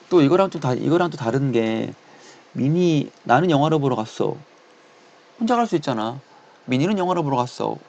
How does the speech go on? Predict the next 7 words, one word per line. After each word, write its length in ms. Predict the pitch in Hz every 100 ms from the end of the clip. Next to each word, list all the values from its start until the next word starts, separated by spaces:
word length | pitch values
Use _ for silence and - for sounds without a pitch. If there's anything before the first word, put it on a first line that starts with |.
| - - -
이-, 60 | 185 -
이런 200 | - 196
거잖아. 520 | 156 110 92 92 90 - - - - - -
근데 180 | 156
이때에는, 880 | 143 127 143 - 196 151 123 131 95 82 - - - - -
이때에는 460 | 127 135 180 165 120
이게 440 | 104 107 107 98